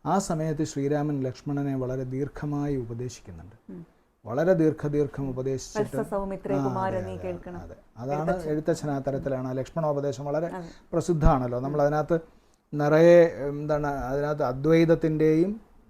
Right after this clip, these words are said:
Speaker 1: ജീവിത പാഠത്തിൻ്റെയുമായിട്ടുള്ള വലിയ ഒരു
Speaker 2: ഉം.
Speaker 1: സംഗ്രഹിച്ച് എഴുത്തച്ഛൻ
Speaker 2: ഉം.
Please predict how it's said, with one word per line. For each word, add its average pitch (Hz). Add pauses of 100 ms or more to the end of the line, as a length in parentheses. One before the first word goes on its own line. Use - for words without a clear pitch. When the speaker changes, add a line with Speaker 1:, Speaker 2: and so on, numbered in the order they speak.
(160)
Speaker 1:
ജീവിത 147
പാഠത്തിൻ്റെയുമായിട്ടുള്ള 160
വലിയ 147
ഒരു 156 (340)
Speaker 2:
ഉം. 190
Speaker 1:
സംഗ്രഹിച്ച് 165
എഴുത്തച്ഛൻ 151 (280)
Speaker 2:
ഉം. 170